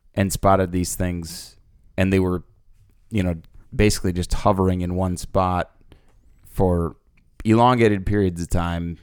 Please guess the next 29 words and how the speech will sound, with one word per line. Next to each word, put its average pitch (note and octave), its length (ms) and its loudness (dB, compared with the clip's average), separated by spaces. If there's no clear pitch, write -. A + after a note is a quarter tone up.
The F#2+ 80 0
wind G#2 220 2
didn't F#2+ 240 -2
seem F#2 280 -4
to F2+ 120 -2
affect F2+ 380 -4
them. F2 380 -4
Um, E2 540 -4
you F#2+ 100 -4
know, D2+ 200 -10
they F#2 100 0
just E2+ 200 -8
floated F#2+ 400 0
there. C#2 300 -8
And, F#2 260 2
and F#2 240 2
the F2 300 0
pilots G#2 400 2
got F#2 340 0
decent G#2 400 2
photos F2+ 320 0
on F2 80 -2
their E2 140 -4
iPhones, E2 520 -4
but E2+ 120 -2
not, F2 340 -2
like, E2 200 -6
super G#2+ 340 0
clear. E2+ 380 -4